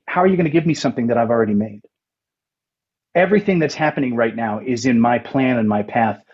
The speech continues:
of redeeming my creation. How are you gonna try to give me something that I already made?" And so we see here Satan trying to tempt Jesus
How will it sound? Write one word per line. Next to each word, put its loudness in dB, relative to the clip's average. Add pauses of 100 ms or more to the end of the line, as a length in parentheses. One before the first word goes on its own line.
(120)
of -4
redeeming 4
my 0
creation. -6 (420)
How 2
are 2
you 4
gonna 4
try 0
to -2
give 0
me 0
something -6
that -8
I -6
already -6
made?" -12 (3250)
And 0
so 2
we 4
see 4
here 0 (600)
Satan 2
trying 0
to -8
tempt -4
Jesus -8